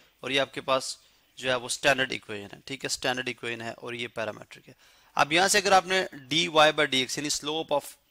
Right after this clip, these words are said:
this graph find out करनी है, डी, dy by dx find out करना है, तो किस तरह से किया जा सकता है। आप differentiating both side with respect to x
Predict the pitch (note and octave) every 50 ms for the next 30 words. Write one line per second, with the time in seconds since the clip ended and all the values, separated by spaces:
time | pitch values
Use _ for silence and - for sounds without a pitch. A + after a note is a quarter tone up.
0 | _ _ _ B2+ B2+ C3+ C3 - - - B2 A#2 A#2 A2+ - - A#2 A#2+ A#2+ A2+
1 | A2+ - - A2+ A#2 A#2 A#2+ C#3 C#3 C#3+ C#3 C3+ - B2 C3 C3 B2+ - C#3+ C3
2 | C3 C#3 C#3+ C3 B2+ B2+ B2+ C3+ C3 C3+ C#3+ D#3+ E3+ E3+ _ _ _ _ _ _
3 | _ _ _ _ _ B2+ A#2+ C3+ C#3+ D3 D3 - - C3 B2+ B2+ - - - -
4 | A#2 A2+ A2 A2+ A2 - - B2 A2+ A#2 B2 A#2+ A2+ B2 _ _ _ _ - C3+
5 | - - - D3+ - - C3 A#2 G#2+ - G#2+ - - F2+ F2+ - - - - -
6 | - _ - - _ - - - - - _ _ - - - C#3 C#3 E3 D3+ E3+
7 | F#3 F3+ G3 F#3 G3+ G3+ F#3+ F3 F3+ F#3+ - G3+ F#3+ F3 F#3 E3+ F3+ F3 - -
8 | F3+ F3 - - F3 F3 E3+ - - - -